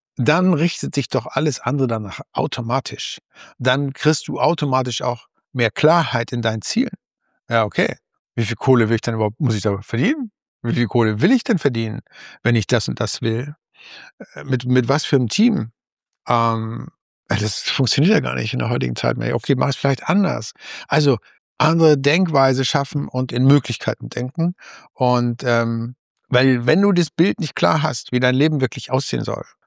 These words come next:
dann tappst du einfach im Nebel. Dann hast du kein klares Bild und das ist halt, ähm, ja,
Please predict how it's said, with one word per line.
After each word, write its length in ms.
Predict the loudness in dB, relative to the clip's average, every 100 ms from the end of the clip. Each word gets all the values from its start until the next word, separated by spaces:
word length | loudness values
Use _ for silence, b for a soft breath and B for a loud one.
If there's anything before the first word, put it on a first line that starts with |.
| _ -2
dann 140 | 0
tappst 300 | 0 -2 -4
du 80 | -2
einfach 340 | -2 -2 -2
im 120 | -2 -2
Nebel. 320 | -2 -4 -8 _ _ _ _ _
Dann 140 | 0 2
hast 160 | 2
du 60 | 2
kein 180 | 0 0
klares 320 | -2 -4 -4
Bild 380 | 0 2 2 0
und 200 | -4 -4
das 160 | -6
ist 140 | -4 0
halt, 220 | -2 -2 b b b -2
ähm, 640 | 2 4 2 2 0 -4 _ _ _ _ _ -6
ja, 240 | -6